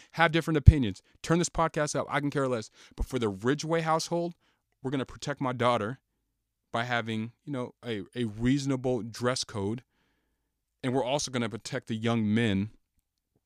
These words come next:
that are in her life, right? I would be having a completely different conversation if it was with a young men or that I, and I do have young, y-, conversations with these young men, but so you can take it or leave it, say the sexist, whatever, but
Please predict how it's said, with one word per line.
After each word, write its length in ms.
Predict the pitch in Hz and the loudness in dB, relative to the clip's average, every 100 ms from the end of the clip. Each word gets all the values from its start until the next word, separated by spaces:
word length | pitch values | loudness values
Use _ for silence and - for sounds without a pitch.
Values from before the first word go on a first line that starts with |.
| _ _ | _ _
that 140 | 113 104 | -4 -2
are 80 | 101 | -2
in 140 | 113 | -4
her 140 | 104 | -4
life, 380 | 101 90 - - _ _ _ _ - | -6 -8 -12 -20 _ _ _ _ -8
right? 240 | 107 123 - _ _ _ _ 120 | -4 -4 -8 _ _ _ _ 2
I 80 | |
would 120 | 131 123 | 2 2
be 100 | 127 | 0
having 200 | 123 113 | 0 0
a 40 | |
completely 460 | 107 - 151 143 131 | -4 -4 -2 0 -2
different 340 | 123 120 127 | -2 -2 -2
conversation 680 | 120 117 - 117 - 110 107 _ - | 0 0 -2 -4 -4 -6 -6 _ -18
if 100 | 117 | -8
it 60 | 113 | -4
was 220 | 110 104 | -4 -4
with 100 | 101 | -6
a 40 | |
young 180 | 104 104 | -4 -4
men 120 | 104 | -4
or 140 | 101 - _ _ _ _ _ _ | -6 -10 _ _ _ _ _ _
that 200 | 113 107 | -4 -4
I, 340 | 82 104 104 101 | -2 -2 -2 -4
and 120 | 123 | 0
I 60 | 131 | 2
do 160 | 147 | 2
have 160 | 160 117 | 0 0
young, 240 | 113 107 - | -2 -6 -10
y-, 180 | 110 113 - | -6 -6 -6
conversations 500 | - 123 113 113 110 | 0 0 2 -2 -2
with 140 | 107 117 | -2 -2
these 160 | 104 | -2
young 140 | 104 98 | -2 0
men, 220 | 95 87 _ - _ - | -2 -4 _ -20 _ 4
but 200 | 127 - _ _ _ _ | 4 4 _ _ _ _
so 120 | - | -10
you 60 | 131 | -6
can 80 | 143 | 0
take 160 | 156 | 0
it 80 | 147 | 2
or 60 | 143 | 4
leave 240 | 147 143 | 4 4
it, 180 | 135 - | 0 -2
say 140 | 123 | -6
the 80 | 117 | -4
sexist, 400 | - 139 - 123 | -2 -2 -4 -4
whatever, 400 | 123 127 123 123 _ - - _ _ - | 0 0 -2 -6 _ -20 -20 _ _ 2
but 220 | 123 - | 2 2